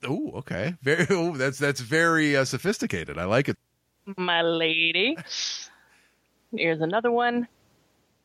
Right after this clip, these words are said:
Speaker 2: "Mm, I love your feet with stocking."
Speaker 1: Oh, just one st-,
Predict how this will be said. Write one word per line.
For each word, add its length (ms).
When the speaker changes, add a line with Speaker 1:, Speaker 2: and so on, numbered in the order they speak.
Speaker 2:
"Mm, 1040
I 120
love 280
your 160
feet 320
with 180
stocking." 800
Speaker 1:
Oh, 160
just 260
one 260
st-, 280